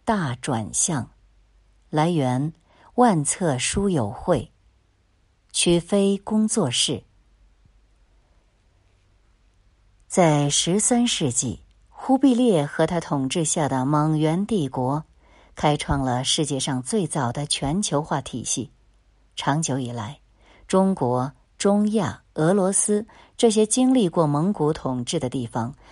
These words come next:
都在史书中把蒙古人描述为野蛮的征服者。尤其是俄国史学界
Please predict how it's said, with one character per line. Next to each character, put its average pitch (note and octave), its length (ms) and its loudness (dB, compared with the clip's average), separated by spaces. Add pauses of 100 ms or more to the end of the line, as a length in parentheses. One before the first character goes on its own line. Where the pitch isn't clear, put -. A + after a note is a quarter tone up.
(140)
都 E3+ 180 4
在 E3+ 140 2
史 C#3 240 0
书 E3 220 -2
中 F3 260 0 (260)
把 D#3+ 160 4
蒙 D#3+ 240 4
古 F3+ 160 0
人 C#3+ 160 0
描 D3+ 300 0
述 F3 240 -2
为 C3+ 280 -2 (220)
野 D3+ 240 2
蛮 C3 240 0
的 F3+ 120 -4
征 F#3+ 260 -4
服 C3 220 -4
者。 - 220 -8 (500)
尤 E3 240 4
其 D#3 180 0
是 C#3+ 260 0 (220)
俄 F3 260 4
国 D#3+ 200 0
史 A#2+ 220 -2
学 B2 220 -4
界 D3 280 -4